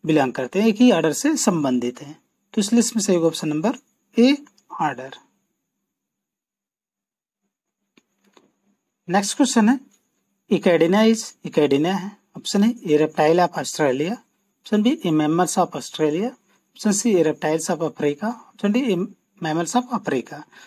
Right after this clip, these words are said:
तो Echidna जो है एक प्रकार का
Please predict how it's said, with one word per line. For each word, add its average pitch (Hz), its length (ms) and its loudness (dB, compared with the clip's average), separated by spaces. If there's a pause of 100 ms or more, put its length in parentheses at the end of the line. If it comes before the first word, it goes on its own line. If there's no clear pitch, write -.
(200)
तो 214 180 4
Echidna 247 560 4
जो 208 180 2
है 226 180 0 (380)
एक 208 280 2 (560)
प्रकार 160 280 0
का 247 200 0